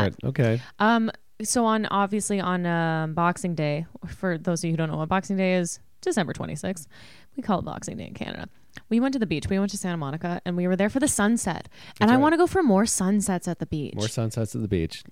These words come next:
Speaker 1: Doable.
Speaker 2: More sunsets at the beach. More walks after dinner in general to help digest.
Speaker 1: Oh, yeah.
Speaker 2: Um,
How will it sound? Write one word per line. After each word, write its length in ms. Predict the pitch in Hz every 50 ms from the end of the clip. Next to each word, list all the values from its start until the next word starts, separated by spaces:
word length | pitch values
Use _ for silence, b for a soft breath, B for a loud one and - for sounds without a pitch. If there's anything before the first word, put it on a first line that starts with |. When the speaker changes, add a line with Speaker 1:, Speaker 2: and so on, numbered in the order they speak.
| - 98
Speaker 1:
Doable. 400 | 107 104 101 95 82 87 85 202
Speaker 2:
More 200 | 208 220 254 -
sunsets 460 | - 330 330 330 311 339 330 - 320
at 100 | 320 -
the 60 | 302
beach. 500 | 254 247 226 226 226 208 - - - - b b b b b b
More 240 | 190 202 233 262 277
walks 440 | 254 247 233 233 240 240 - - 247
after 280 | 240 233 - 240 233 214
dinner 480 | 190 156 185 185 196 196 196 196 190
in 200 | - 185 185 185
general 540 | 156 156 165 165 175 180 180 180 175 175 175
to 160 | - - 180
help 320 | 156 165 185 175 - - -
digest. 760 | 196 180 175 175 156 - 175 165 160 160 170 226 262 - -
Speaker 1:
Oh, 80 | 151 165
yeah. 300 | 185 185 131 123 123 120 - - - 170 175 175 170 165 170
Speaker 2:
Um, 260 | 165 165 165 160 156